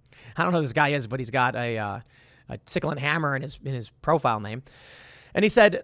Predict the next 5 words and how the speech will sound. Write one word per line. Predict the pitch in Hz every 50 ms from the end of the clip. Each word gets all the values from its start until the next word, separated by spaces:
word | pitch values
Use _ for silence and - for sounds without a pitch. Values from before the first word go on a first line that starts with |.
| _ _ _ _ _ _ _ _ _ _ _ -
"Democrats | 139 175 196 226 277 233 - 262 220 220 220 -
are | 208 - -
actively | 170 180 185 - 208 165 175 185 160
helping | 147 180 208 - 233 247 247
fund | 214 - - 180 160 160 160 156 151 156